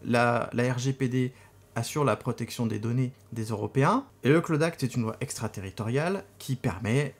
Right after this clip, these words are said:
euh, aux États-Unis de récupérer les données sur des serveurs hébergées par des boîtes américaines, quel que soit l'endroit où elles sont situées dans le monde.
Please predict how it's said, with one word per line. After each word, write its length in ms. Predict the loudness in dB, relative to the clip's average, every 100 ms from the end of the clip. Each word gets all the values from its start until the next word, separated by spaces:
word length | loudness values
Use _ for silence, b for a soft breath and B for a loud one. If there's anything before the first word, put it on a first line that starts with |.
| -10
euh, 240 | -8 -8 -8
aux 140 | -8
États-Unis 880 | -8 -6 -8 -8 -4 -2 -2 -4 -10
de 120 | -4
récupérer 640 | -4 -4 -10 -10 -4 -2 -2
les 140 | -2
données 600 | 0 0 0 -2 -2 -4 B B B
sur 160 | -2
des 120 | 0 0
serveurs 640 | 0 -2 -2 -2 -4 -8 b b b
hébergées 460 | -2 0 0 0 -2
par 160 | -2
des 100 | -2
boîtes 220 | 0 0
américaines, 500 | 0 -2 -2 -2 -2 0
quel 160 | -2
que 120 | 0 0
soit 180 | 0
l'endroit 300 | 0 2 2
où 100 | 2
elles 80 | 0
sont 160 | -2 -10
situées 500 | -8 -8 -8 -4 -2
dans 140 | -2
le 80 | -2
monde. 240 | -4 -6